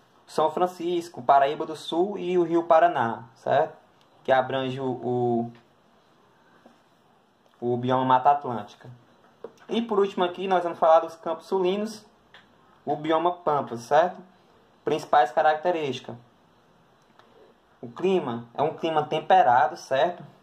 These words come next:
Um clima que não atinge uma temperatura tão alta. Olha a temperatura média, dezenove graus Celsius. Ou seja, uma temperatura média muito baixa.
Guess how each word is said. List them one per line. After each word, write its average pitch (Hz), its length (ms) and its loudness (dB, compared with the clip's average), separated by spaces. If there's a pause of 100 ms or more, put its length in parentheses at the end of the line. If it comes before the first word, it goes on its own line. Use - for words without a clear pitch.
(580)
Um 143 120 -6
clima 156 300 -4
que 151 120 -4
não 151 200 2
atinge 180 800 -4 (380)
uma 139 120 2
temperatura 143 600 2
tão 160 260 -2
alta. 143 260 4
Olha 180 120 6
a - 20 4
temperatura 156 500 0
média, 147 460 0 (340)
dezenove 143 500 0
graus 135 460 4 (460)
Celsius. 135 540 0 (800)
Ou - 80 -20
seja, 151 180 2
uma 147 80 -2
temperatura 147 480 2
média 143 280 -4
muito 139 260 -8
baixa. 127 480 2